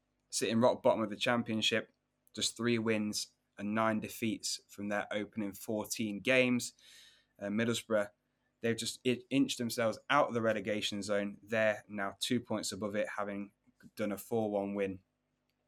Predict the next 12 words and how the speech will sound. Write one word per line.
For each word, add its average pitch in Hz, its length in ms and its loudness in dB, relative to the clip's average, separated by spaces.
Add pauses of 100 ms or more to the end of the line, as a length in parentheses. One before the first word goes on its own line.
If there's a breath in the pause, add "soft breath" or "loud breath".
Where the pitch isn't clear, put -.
(260)
in, 101 220 -2
uh, 98 200 -2
in 101 160 -6
midweek. 101 520 -6 (380 soft breath)
Middlesbrough 135 320 6
have 117 120 4
agreed 123 420 0
terms 117 260 2
with 110 100 -2
Michael 110 280 0
Carrick 131 480 4
to 107 460 -4